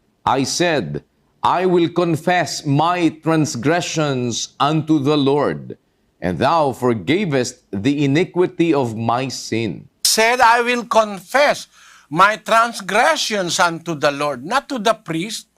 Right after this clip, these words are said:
Speaker 2: If you have sinned against a priest, you have to confess it to a priest. But if you have sinned against another person,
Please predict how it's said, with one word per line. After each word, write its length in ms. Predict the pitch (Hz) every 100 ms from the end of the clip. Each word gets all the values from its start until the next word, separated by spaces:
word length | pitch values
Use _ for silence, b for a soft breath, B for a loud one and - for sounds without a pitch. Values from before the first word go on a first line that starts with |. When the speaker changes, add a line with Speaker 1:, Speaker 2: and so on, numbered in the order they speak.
| _ _ 233
Speaker 2:
If 160 | 226
you 140 | 302 302
have 240 | 262 220
sinned 480 | - - 320 277 170
against 420 | 151 180 202 170 -
a 80 | -
priest, 480 | - 277 190 - -
you 140 | 135
have 100 | 156 254
to 80 |
confess 500 | 254 277 254 277 254
it 140 | 190 -
to 80 | 175
a 80 | 131
priest. 460 | - 202 160 -
But 140 | - 202
if 160 | 254
you 80 | 302
have 240 | 285 262 208
sinned 320 | - 294 277
against 400 | 190 247 302 247
another 380 | 247 269 247 254
person, 560 | - 220 190 190 165